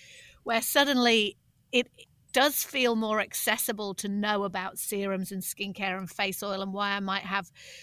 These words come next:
two go-to face cleansers instead of one and why I might have that thing and that thing and all this. But she always makes it seem like that's not a dickhead thing to do.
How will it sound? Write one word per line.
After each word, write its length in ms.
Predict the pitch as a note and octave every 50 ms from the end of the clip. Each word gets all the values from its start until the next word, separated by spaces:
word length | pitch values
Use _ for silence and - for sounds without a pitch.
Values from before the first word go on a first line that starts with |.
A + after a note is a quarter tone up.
| - _ _
two 320 | - D#4 D#4 D#4 D4+ A#3+
go-to 540 | A3+ B3+ A3 G#3+ A3+ - - A#3+ A3 G#3+ F3+
face 560 | - - - G3+ G3 G3 - - - - - - _ _ _ _
cleansers 440 | - A#3 G#3+ G3+ G3+ F3 G3 F3 F3+
instead 300 | F#3+ F3 - - G#3+ G#3
of 100 | G#3 G3+
one 260 | A#3 C4+ C4+ A#3+ G3+
and 120 | G3 G3 G3
why 160 | G3 G#3 G#3+
I 120 | G#3 G#3 G#3
might 240 | G3+ G#3 G#3 G3+
have 300 | - G3 A3 A3 G3+ - - - - - - - - - _ _
that 200 | - C#4 B3+ -
thing 240 | - - A3+ G3+ G#3
and 160 | A3 A#3 A3+
that 160 | A3+ G#3 - -
thing 220 | - G#3+ G3+ F#3+
and 100 | F#3+ G#3+
all 100 | A#3 A#3
this. 200 | A3+ A#3 G3+ -
But 160 | - B3+ A#3+
she 180 | - - C4+ C4
always 400 | - C4 C4 C#4 D#4 E4+ - -
makes 320 | A#3+ A#3 A3+ G#3+ - -
it 100 | G3+ -
seem 500 | - - - G#3 G#3 G3+ G3 G3 F#3+ F3 - _ _ _ _ _ _ _ _ _
like 200 | G#3+ G#3 G#3 G3
that's 260 | - G#3+ - - -
not 140 | A3 G3+ F#3+
a 60 | F3+
dickhead 420 | E3+ - F3+ - - G#3 G#3+ A3
thing 180 | - A#3+ A#3 A#3+
to 100 | - A#3+
do. 300 | G3+ A#3 A3+ B3+ D#4+